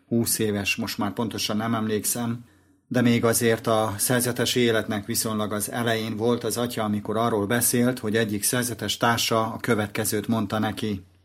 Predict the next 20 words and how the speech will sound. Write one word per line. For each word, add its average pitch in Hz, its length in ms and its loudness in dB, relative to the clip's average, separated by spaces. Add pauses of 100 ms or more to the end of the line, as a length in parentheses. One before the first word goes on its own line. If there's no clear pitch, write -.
(340)
„Úgy 143 180 6
érzem, 131 480 6
hogy 113 340 2 (140)
nem 120 220 4
lettem 107 400 0
jobb, 107 380 0 (580)
amióta 107 840 0
novicius 107 720 -2
voltam.” 101 680 -2 (920)
Noviciátusban 117 1040 4
még 127 280 8
inkább 101 580 -2 (180)
jobb 110 300 2
voltam, 110 480 2
úgy 113 180 2
gondolom. 107 720 0 (760)
De 113 200 2
egy 135 160 4
dolgot 113 360 2
elmondhatok, 107 920 -2